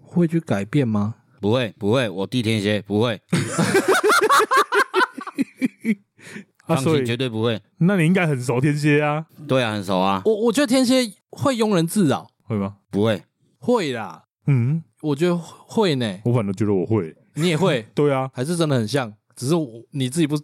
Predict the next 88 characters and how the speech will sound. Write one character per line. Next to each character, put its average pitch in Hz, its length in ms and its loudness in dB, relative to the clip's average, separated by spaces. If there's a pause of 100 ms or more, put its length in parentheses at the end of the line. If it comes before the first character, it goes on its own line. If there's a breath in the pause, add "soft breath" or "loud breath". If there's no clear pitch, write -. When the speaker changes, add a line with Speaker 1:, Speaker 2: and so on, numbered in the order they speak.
(160)
Speaker 1:
不 156 80 -2
觉 123 160 -2
得？ 104 260 -6 (300)
Speaker 3:
我 113 120 -4
不 117 120 -2
知 151 80 0
道， 165 80 2
Speaker 1:
啊， 190 60 4
Speaker 3:
因 226 60 4
为 240 60 4
我 165 80 0
跟 208 100 0
天 190 80 -2
蝎 - 0 -
不 - 0 -
熟 - 0 -
啊。 - 0 -
Speaker 1:
你， 190 40 2
你 214 60 0
跟 220 100 2
天 226 120 2
蝎 233 80 0
不 247 80 -2
熟 - 120 -2
哦。 151 360 0
Speaker 3:
对 214 200 2
啊。 202 340 0 (240)
Speaker 2:
他 185 80 0
应 180 40 -2
该 175 80 0
不 165 140 2
是 196 80 0
庸 165 160 2
人 147 100 2
自 175 180 0
扰 113 200 2
啦， 110 160 -2
应 156 120 -2
该 147 120 -8
也 160 180 0
许 127 140 -8
就 170 140 -2
这 127 380 0
啦。 98 220 -2 (260)
可 123 100 0
是 156 100 -2
你 185 80 0
若 139 120 2
感 139 140 -2
觉 156 40 2
不 131 180 2
好， 143 240 0 (160)
就 104 100 -6
算 139 240 0
了 98 160 -6
啦。 80 120 -8 (220)
啊， 165 60 -4
但 196 140 0
有 143 140 0
时 120 60 -2
候 170 60 2
他 151 100 2
会 160 60 0
觉 147 120 0
得， 127 100 0
就 - 200 -4
算 160 200 -2
不 151 140 0
好， 101 160 -4
但 139 100 -2
是 143 80 0
我 120 140 2
也 104 40 -2
是 104 80 -6
要 120 100 0
做 117 140 -2
做 110 160 0
看 107 220 -2
啊。 80 80 -8 (100)
不 147 140 0
好 120 100 -2
的 110 60 -4
话 123 120 0
再 131 120 0
打 95 160 -4
算 107 220 -2
啊。 80 100 -10 (520)
Speaker 3:
诶， 147 160 0